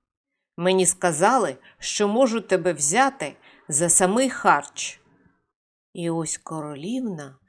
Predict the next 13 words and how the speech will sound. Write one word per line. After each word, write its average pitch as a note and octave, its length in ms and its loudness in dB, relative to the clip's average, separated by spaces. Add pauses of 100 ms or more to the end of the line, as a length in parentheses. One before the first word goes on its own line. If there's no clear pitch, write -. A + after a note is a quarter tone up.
(300)
стала A#3+ 520 -2
служницею F#3 920 -6
на F#3 140 -6
кухні, D3 760 -10 (560)
мусила E3 520 -4
слухатися D#3+ 880 -10
кухаря E3+ 560 -8 (520)
і E3+ 100 -2
робити A3+ 440 -2
найчорнішу B3+ 1000 -4
роботу. D3 720 -12 (600)
Під E3 180 -10
фартушком G3+ 880 -6